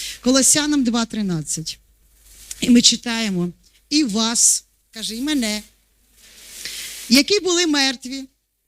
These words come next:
О, я була мертва. Переступ-, е, в п-, ну, то есть переступка в преступленнях і в необрізанні вашого тіла,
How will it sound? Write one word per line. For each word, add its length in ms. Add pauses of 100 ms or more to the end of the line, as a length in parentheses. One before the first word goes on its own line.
(420)
О, 240
я 220
була 300
мертва. 480 (2250)
Переступ-, 640 (240)
е, 440
в 100
п-, 220 (120)
ну, 180
то 140
есть 160
переступка 520
в 40
преступленнях 920 (1160)
і 140
в 100
необрізанні 1080 (1300)
вашого 460
тіла, 540